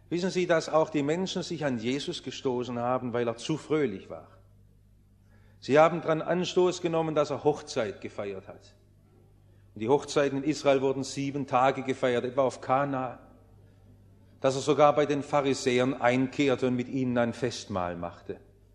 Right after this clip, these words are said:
Es ist gar nicht wichtig, ob sie die anderen Menschen verstehen, sondern ihr Herr will Freude von ihnen haben.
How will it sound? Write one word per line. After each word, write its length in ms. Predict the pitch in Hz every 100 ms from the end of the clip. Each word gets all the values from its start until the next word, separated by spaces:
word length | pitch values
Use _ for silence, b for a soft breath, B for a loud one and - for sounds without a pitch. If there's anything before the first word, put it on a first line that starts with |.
| b b b b b
Es 60 | -
ist 140 | 160
gar 120 | 190 202
nicht 220 | 202 160
wichtig, 340 | 202 - 190
ob 140 | 196 196
sie 180 | 196
die 140 | 160 151
anderen 360 | 156 160 156
Menschen 400 | 143 147 143 147
verstehen, 680 | 127 131 - 143 135 120 113 117 B B B B
sondern 320 | - 202 190 190
ihr 180 | 196 170
Herr 240 | - 196 - - - - - - - - _ _ _ _ - -
will 220 | - 170 147
Freude 440 | - 160 151 127
von 220 | - 127
ihnen 320 | 120 110 107
haben. 420 | 117 113 104 101